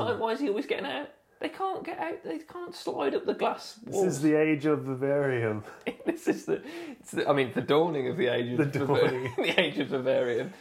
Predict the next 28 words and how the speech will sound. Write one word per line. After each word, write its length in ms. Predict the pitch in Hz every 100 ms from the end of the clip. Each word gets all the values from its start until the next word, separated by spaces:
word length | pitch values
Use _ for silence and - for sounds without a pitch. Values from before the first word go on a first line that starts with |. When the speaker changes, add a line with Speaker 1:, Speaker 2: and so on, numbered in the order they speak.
| -
Speaker 2:
Uh, 220 | 127 123 120
Speaker 1:
They 60 | 165
would 80 | 165
have 100 | -
had 180 | 156 147
one 140 | 127
in 60 | 127
the 80 |
eighties. 440 | 131 147 113 127 - _
In 120 | - 123
a 120 | 123
Speaker 2:
vivarium. 1040 | 135 151 131 143 151 151 120 104 98 95 98
Speaker 1:
A 80 | 220
vivarium. 500 | 247 277 285 320 339
It's 100 | -
a 40 |
good 100 | 339
Speaker 2:
Sounds 120 | 330 147
Speaker 1:
word, 100 | 339
isn't 160 | 127
Speaker 2:
like 120 | 113
Speaker 1:
it? 100 | 101
Speaker 2:
when 120 | 110 110
you 100 | 98
start 340 | - 113 110
up 140 | 107
a 60 | 101
scooter. 460 | - - 123 113